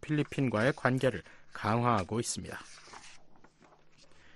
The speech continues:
일본 후쿠시마 원자력 발전소 오염 처리수 방류가 정상적으로 진행되고 있다고 라파엘 그로시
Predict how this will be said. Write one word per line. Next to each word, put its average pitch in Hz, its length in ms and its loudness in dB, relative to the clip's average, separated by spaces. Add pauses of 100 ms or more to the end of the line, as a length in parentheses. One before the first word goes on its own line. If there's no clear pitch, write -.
(1400)
일본 190 320 12
후쿠시마 208 560 12
원자력 170 480 12
발전소 156 680 12
오염 160 280 12
처리수 147 460 10
방류가 120 540 6
정상적으로 147 760 8
진행되고 139 640 8
있다고 131 460 6
라파엘 135 420 8
그로시 120 460 6